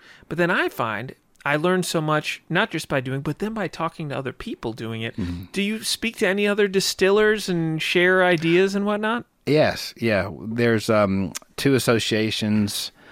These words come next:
Speaker 2: Uh, one's A D I, which is the American Distiller Institute, and one's American Craft Spirits Association. And they have conventions once a year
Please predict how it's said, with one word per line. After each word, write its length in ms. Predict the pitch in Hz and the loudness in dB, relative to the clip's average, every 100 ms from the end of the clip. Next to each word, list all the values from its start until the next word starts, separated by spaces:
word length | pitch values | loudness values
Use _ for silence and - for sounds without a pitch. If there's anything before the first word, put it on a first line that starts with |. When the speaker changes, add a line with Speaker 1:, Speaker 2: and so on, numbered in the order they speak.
| - - | -20 -16
Speaker 2:
Uh, 160 | - 101 | -4 0
one's 300 | 101 110 107 | 2 2 2
A 140 | 107 | 2
D 140 | 107 104 | 2 2
I, 280 | 101 101 101 | 2 4 2
which 200 | 98 95 | 0 -2
is 220 | 90 - | -6 -4
the 280 | 101 95 90 | -2 -2 0
American 400 | 90 101 104 95 | 0 -2 0 -2
Distiller 440 | 85 101 92 95 | -2 -2 0 0
Institute, 800 | 95 95 - - - 101 92 92 | -2 -4 -6 -14 -8 -4 -2 -4
and 320 | - 92 90 92 | -6 -4 -2 -2
one's 260 | 92 90 | -2 -4
American 420 | 90 92 90 92 | -4 -4 -4 -6
Craft 260 | 87 98 92 | -4 -4 -4
Spirits 420 | - 104 92 - | -4 -4 -4 -6
Association. 1000 | 87 - 95 87 - 90 87 - 87 87 - - - - - | -12 -10 -8 -8 -8 -8 -8 -8 -8 -8 -12 -20 -20 -20 -10
And 260 | 101 104 107 | -2 2 4
they 160 | 113 131 | 4 2
have 580 | 127 123 107 101 - - | 4 4 2 0 -4 -4
conventions 640 | 104 98 98 101 - 92 | -2 0 0 0 0 -2
once 260 | 98 101 - | 0 -2 -2
a 60 | 92 | -6
year 540 | 92 92 87 87 87 | -4 -2 -2 -4 -8